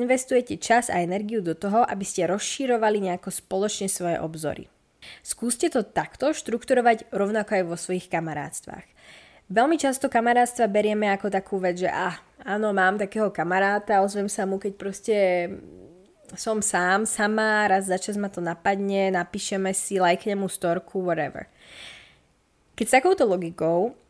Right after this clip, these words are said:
sa pozeráte na tie priateľstvá, tak sa vôbec nedivím, že sa pozeráte na tento podcast, pretože you need it, trust me. A musíte skúsiť túto psychológiu preniesť práve do tých kamarátstiev, pretože veľakrát tie kamarátstva vydržia dlhšie ako tie vzťahy,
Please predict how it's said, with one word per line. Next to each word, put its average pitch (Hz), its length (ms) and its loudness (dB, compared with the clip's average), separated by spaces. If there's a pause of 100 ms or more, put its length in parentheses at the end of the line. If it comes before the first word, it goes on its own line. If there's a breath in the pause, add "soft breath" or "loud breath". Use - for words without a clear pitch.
sa - 160 0
pozeráte 254 400 2
na 254 80 2
tie 220 160 0
priateľstvá, 208 560 0
tak 208 160 -2
sa 196 80 0
vôbec 226 400 0
nedivím, 208 320 -2
že 196 100 -4
sa 190 80 -4
pozeráte 180 380 0
na 175 80 -2
tento 175 240 -2
podcast, 165 480 -6
pretože 170 320 -2
you 190 240 0
need 180 240 0
it, 165 160 -2
trust - 400 -4
me. 175 240 -6 (960 loud breath)
A 180 480 4 (460)
musíte 226 480 2
skúsiť - 640 -4
túto 220 240 2
psychológiu 190 560 0
preniesť 262 560 2
práve 208 320 4
do 196 80 2
tých 196 160 -10
kamarátstiev, 165 640 -2
pretože 196 360 -4
veľakrát 208 520 2
tie 196 80 -4
kamarátstva 190 480 -2
vydržia 190 400 -2
dlhšie 185 400 -2
ako 180 240 -8
tie 170 160 -4
vzťahy, 165 560 -4